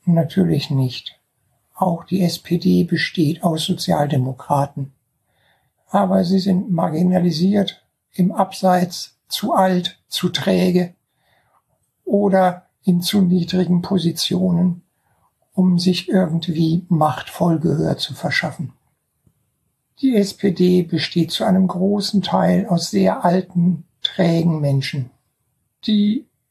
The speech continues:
vielleicht sich auf alte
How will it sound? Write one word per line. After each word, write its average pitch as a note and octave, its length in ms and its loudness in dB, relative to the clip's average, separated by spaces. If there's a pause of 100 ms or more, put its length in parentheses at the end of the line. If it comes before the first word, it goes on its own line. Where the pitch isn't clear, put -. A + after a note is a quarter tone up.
(140)
vielleicht - 920 -2 (1300)
sich F#3+ 300 -2
auf F#3+ 280 -2
alte F#3 500 -2